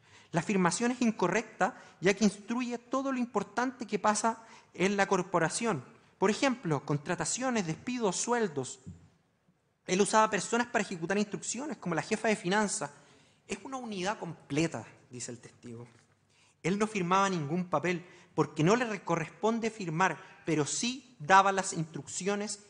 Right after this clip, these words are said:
y somos empleados de él. Respecto a la inmobiliaria Transforma, empresa vinculada a Javier Cornejo, ¿qué dice? Muy corto, comillas, era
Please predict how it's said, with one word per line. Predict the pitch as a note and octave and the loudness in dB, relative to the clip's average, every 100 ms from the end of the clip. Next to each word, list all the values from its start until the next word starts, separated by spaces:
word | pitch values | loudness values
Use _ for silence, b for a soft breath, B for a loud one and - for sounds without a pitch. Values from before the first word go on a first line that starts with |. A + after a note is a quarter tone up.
| _ | _
y | D3+ | -4
somos | - A3+ A#3 A#3+ - - | 2 2 4 2 0 0
empleados | D#3+ D3 C#3+ C#3+ C#3 C3+ D3 - - _ | -2 -2 0 2 2 2 -2 -6 -14 _
de | C3 C3 | -10 -10
él. | - - _ _ _ _ _ _ _ _ _ _ _ _ _ _ _ _ _ b _ | -10 -20 _ _ _ _ _ _ _ _ _ _ _ _ _ _ _ _ _ b _
Respecto | C#3 D#3+ - | -10 -8 -6
a | D3 | -6
la | |
inmobiliaria | C#3+ D3 C#3+ D3+ D3+ D#3+ D#3+ | -4 -2 0 0 0 2 2
Transforma, | E3+ F3 - - A#3 F3 C3 - - _ _ - | 2 0 0 4 4 4 -4 -8 -20 _ _ -14
empresa | A#2+ - D#3 D#3+ F#3+ F#3+ - | -8 0 2 4 2 0 -4
vinculada | C3 B2 B2 B2 B2+ | -10 -8 -4 -2 -2
a | |
Javier | - D3 F#3+ F#3+ | -2 -2 -4 -4
Cornejo, | A3+ C4+ C#4+ - B2+ _ | -6 -6 -10 -12 -18 _
¿qué | - | -8
dice? | A#3+ B3 D#3 - _ _ _ _ _ | -6 -8 -12 -14 _ _ _ _ _
Muy | - A#3 | -12 -8
corto, | A#3 D3+ - - _ _ - | -6 -8 -8 -20 _ _ -12
comillas, | G3 A3 D#3+ C3+ - _ _ _ _ _ | -6 -4 -4 -8 -14 _ _ _ _ _
era | F#3 A#3+ B3 | -2 0 -2